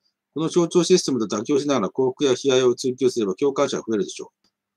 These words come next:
読者は私のことが書いてあると思うから。村上春樹は一貫して、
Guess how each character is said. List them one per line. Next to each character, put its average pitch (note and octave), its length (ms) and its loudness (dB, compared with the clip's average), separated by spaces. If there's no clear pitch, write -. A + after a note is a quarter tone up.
読 D3 120 -4
者 B2 120 -2
は A2 60 0
私 C3 220 -2
の C#3+ 120 -2
こ D3 80 0
と C#3+ 60 2
が A2 120 0
書 B2+ 100 0
い A#2+ 60 0
て G#2+ 60 -2
あ F#2+ 40 -4
る D#2+ 60 -8
と D2+ 80 -14
思 D2+ 140 -14
う - 20 -18
か - 120 -16
ら。 - 100 -18
村 B2 200 2
上 E3 200 2
春 E3+ 160 2
樹 C3+ 100 0
は A2 60 4
一 F#2+ 140 -6
貫 C3+ 180 0
し C3 80 -10
て、 - 240 -4